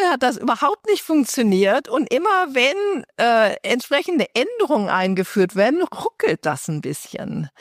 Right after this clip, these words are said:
Man darf nicht davon ausgehen, dass Systeme, wenn sie eingeführt werden, gnadenlos und sofort und vom ersten Moment an, äh, funktionieren. Das ist da nicht schlechte Planung, sondern das hat etwas damit zu tun, dass Systeme, die man erfindet, sind immer Abstraktionen.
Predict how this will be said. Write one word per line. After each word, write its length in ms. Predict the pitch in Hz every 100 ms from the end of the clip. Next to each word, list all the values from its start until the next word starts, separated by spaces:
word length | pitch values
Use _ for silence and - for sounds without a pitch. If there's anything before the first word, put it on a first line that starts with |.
| - - - -
Man 240 | 220 220
darf 380 | 220 240 381 -
nicht 240 | 359 -
davon 320 | 277 - 196 -
ausgehen, 720 | - 277 392 - - 180 240
dass 180 | 214 -
Systeme, 480 | 214 - 285 330 277
wenn 140 | 226
sie 140 | 233
eingeführt 640 | - 214 269 277 - 208 185
werden, 380 | 180 160 202 226
gnadenlos 760 | 190 190 233 247 214 202 202
und 160 | - 196
sofort 600 | 196 180 - 202 226 240
und 180 | 190 196
vom 160 | 202
ersten 380 | 185 196 208 -
Moment 580 | 208 185 180 196 202 -
an, 400 | 185 185 185 180
äh, 140 | 180
funktionieren. 640 | 165 185 175 190 175 190 156
Das 140 | 165
ist 160 | 208 -
da 120 | 190
nicht 160 | 220
schlechte 340 | - 196 - 185
Planung, 540 | - 196 233 240 170
sondern 240 | - 180 185
das 160 | 180
hat 140 | 247 -
etwas 280 | 226 196
damit 300 | - 185 196
zu 120 | - 208
tun, 380 | - 277 220
dass 140 | 196 -
Systeme, 480 | 208 - 269 285 254
die 120 | 240
man 160 | 208
erfindet, 460 | 196 180 - 254 233
sind 180 | 220 185
immer 200 | 226 214
Abstraktionen. 840 | - - 180 - - 208 165 151